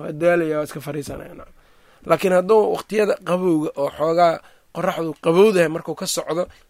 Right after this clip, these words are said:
wax dheer uu soco karaa, masaafo dheerna waa jari karaa. Nacam.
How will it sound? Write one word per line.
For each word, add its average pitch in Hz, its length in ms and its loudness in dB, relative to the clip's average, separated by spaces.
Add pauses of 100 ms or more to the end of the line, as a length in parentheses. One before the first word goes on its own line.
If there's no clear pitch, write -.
(100)
wax 151 180 -14
dheer 180 240 0
uu 131 60 -6
soco - 240 -12
karaa, 123 360 -14
masaafo 151 340 -10
dheerna 160 320 0
waa 143 100 -8
jari 131 280 -4
karaa. 110 280 -12 (1000)
Nacam. - 220 -20